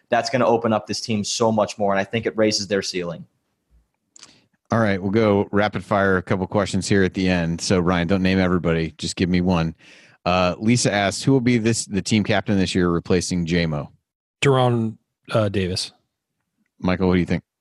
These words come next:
Speaker 1: Yeah, absolutely, De'Ron Davis.
Speaker 2: I'm gonna, I'm gonna go a little bit off the board with Al Durham. I think they've, some of the stuff
Speaker 3: That's
Speaker 2: you've heard
Speaker 3: solid.
Speaker 2: about him being, uh, you know, the emotional leader and things like that, I think is a good one. Uh, from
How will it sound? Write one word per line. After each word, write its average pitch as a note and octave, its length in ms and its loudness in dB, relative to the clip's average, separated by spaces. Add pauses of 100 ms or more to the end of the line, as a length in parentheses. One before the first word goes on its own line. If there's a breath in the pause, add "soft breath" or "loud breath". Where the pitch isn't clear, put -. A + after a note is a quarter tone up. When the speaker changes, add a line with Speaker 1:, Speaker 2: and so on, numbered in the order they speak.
Speaker 1:
Yeah, G2 300 0
absolutely, F#2 460 -2
De'Ron E2+ 240 -2
Davis. D#2 320 -6 (540)
Speaker 2:
I'm A2+ 120 0
gonna, C#3+ 260 2
I'm A#2+ 80 2
gonna C3 120 2
go A#2 240 2
a - 20 2
little B2 220 2
bit A#2+ 100 2
off G2+ 140 0
the G2+ 80 -8
board G2 180 2
with F#2 120 0
Al F#2+ 180 -2
Durham. F2+ 320 0
I F2 40 -2
think F2+ 220 -4
they've, F#2 420 -2
some A2 200 -2
of G2+ 60 2
the F#2 40 -2
stuff G#2 200 -2
Speaker 3:
That's - 100 -2
Speaker 2:
you've A#2 100 0
heard G#2+ 60 -2
Speaker 3:
solid. F#2+ 100 -2
Speaker 2:
about G2 200 0
him G2+ 260 2
being, G2 420 2 (400 loud breath)
uh, F#2+ 320 0
you G2+ 140 2
know, F#2 60 2
the F#2+ 100 0
emotional F#2 480 2
leader F2+ 240 0
and E2+ 120 -6
things F2+ 200 -8
like E2 140 -8
that, D#2+ 180 0
I D#2 80 -4
think E2 180 -4
is E2 80 -4
a E2 60 -4
good E2 160 -2
one. D#2+ 160 -4 (480 loud breath)
Uh, G#2 480 2 (140)
from A#2 440 2